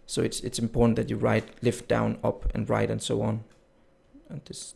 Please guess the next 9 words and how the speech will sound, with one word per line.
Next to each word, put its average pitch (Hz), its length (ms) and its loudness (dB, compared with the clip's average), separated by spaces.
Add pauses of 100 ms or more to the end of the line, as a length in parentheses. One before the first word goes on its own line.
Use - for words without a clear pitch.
down. 135 440 -2 (3000)
And 127 420 -4
this - 220 -20
is - 560 -12 (180)
right. 139 300 -4 (1600)
And - 240 -6
this - 200 -10
is - 80 -10
just, - 480 -12